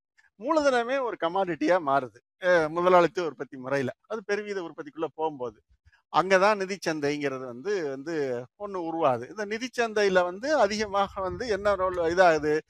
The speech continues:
ஊக வணிகத்துக்கு இட்டு செல்வது வந்து சந்தை தான் பெரிய ஒரு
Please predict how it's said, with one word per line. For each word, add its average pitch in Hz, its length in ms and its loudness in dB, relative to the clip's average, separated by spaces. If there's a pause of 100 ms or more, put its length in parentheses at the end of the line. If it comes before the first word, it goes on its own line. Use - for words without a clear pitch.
(280)
ஊக 262 360 4
வணிகத்துக்கு 175 480 -2
இட்டு 185 300 -8
செல்வது 160 440 -6
வந்து 160 300 -12
சந்தை 170 420 -2
தான் 180 240 4
பெரிய 143 380 -4
ஒரு 120 260 -12